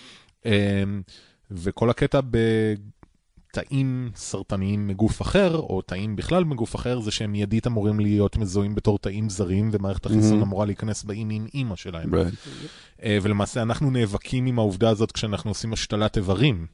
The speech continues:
Speaker 2: Mhm.
Speaker 1: אנשים שהם עוברים השתלת
Speaker 2: Yep.
Speaker 1: איברים צריכים לקחת תרופות, אה, מדכאות מערכות חיסון בדיוק
Speaker 2: Mhm.
Speaker 1: בגלל התופעה הזאת.
Speaker 2: Yep.
Speaker 1: אה, שזה באסה. אה, אז איך הסרטן הזה מסוגל, אה,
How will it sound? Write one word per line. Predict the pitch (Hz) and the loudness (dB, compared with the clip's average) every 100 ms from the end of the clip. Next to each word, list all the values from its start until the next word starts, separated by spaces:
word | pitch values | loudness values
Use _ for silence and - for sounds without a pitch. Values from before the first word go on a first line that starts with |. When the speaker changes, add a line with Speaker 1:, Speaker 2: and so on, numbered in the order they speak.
| - | -2
Speaker 2:
Mhm. | |
Speaker 1:
אנשים | 92 92 90 104 98 | 0 2 2 2 -2
שהם | 104 98 | 0 0
עוברים | 87 101 | 0 -2
השתלת | 101 107 101 104 | -2 2 2 2
Speaker 2:
Yep. | |
Speaker 1:
איברים | 90 92 113 | 0 0 -2
צריכים | - 101 - 120 113 | -4 -6 -4 -2 -4
לקחת | - 117 113 | -2 -2 -2
תרופות, | - 101 - 113 - - - | -4 -6 -2 -2 -4 -12 -6
אה, | 98 92 | -2 0
מדכאות | 95 95 - 110 113 | 0 -2 0 0 0
מערכות | 98 92 113 | -2 0 -2
חיסון | - - 127 127 | -4 -2 0 2
בדיוק | 110 104 127 110 | 0 4 4 4
Speaker 2:
Mhm. | - - | -4 -2
Speaker 1:
בגלל | - 113 117 110 | -2 2 2 2
התופעה | - 104 104 98 | 0 -2 0 0
הזאת. | 90 82 - - | -2 -6 -10 -8
Speaker 2:
Yep. | - 80 _ _ - _ _ _ _ - _ 117 | -4 -4 _ _ -20 _ _ _ _ -16 _ -4
Speaker 1:
אה, | 98 95 95 95 92 | -2 0 0 0 -2
שזה | 90 90 | -4 -4
באסה. | 80 - 123 196 - - - - - 123 | -4 -2 0 0 -4 -16 -16 -18 -8 2
אה, | 113 110 113 | 4 4 2
אז | 117 101 101 - | 0 0 -10 0
איך | 165 - | 2 4
הסרטן | 196 - 120 - 147 | 0 0 -4 -4 -2
הזה | 123 131 | -2 -2
מסוגל, | 131 - 113 117 113 113 113 | -4 -6 0 2 4 2 0
אה, | - | -4